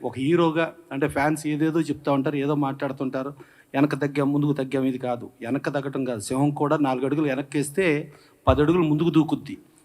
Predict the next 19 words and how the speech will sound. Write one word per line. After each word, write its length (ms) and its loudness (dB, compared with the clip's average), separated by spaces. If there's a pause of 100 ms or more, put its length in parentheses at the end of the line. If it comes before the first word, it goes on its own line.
(100)
అందుకని 320 4
ఫ్యాన్స్ 460 4 (140)
కూడా 180 8
కంపల్సరీ 720 2
అర్థం 280 2
చేసుకోవాల్సిన 520 2 (120)
మ్యాటర్ 260 0 (120)
అర్థం 260 -2
చేసుకుని, 380 -2 (580)
వాళ్ళ 180 6
సినిమా 280 2
ఫిబ్రవరి 480 4
వస్తుంది. 440 -2 (320)
ఫిబ్రవరి 460 4
వస్తే 300 -2 (480)
ఆ 100 8 (140)
డేట్కి 300 2
హండ్రెడ్ 320 2
పర్సెంట్ 400 -4